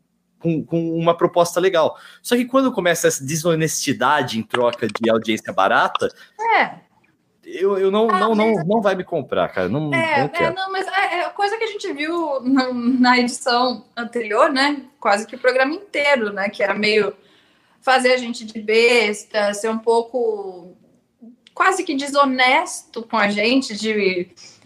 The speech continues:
Speaker 2: prova que era, sei lá, muito manjada, ou que tava quase que roubada. Não digo que roubada cem por cento, mas que tinha alguma coisinha esquisita ali, tinha, né?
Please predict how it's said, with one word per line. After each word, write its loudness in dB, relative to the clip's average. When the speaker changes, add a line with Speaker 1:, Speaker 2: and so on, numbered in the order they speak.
Speaker 2:
prova 4
que -4
era, 2
sei -4
lá, 2
muito -8
manjada, 0
ou -10
que -18
tava -2
quase -2
que -14
roubada. 0
Não -12
digo -6
que 0
roubada 4
cem -8
por -12
cento, -4
mas -4
que -20
tinha 0
alguma 4
coisinha 0
esquisita -2
ali, 0
tinha, -2
né? -4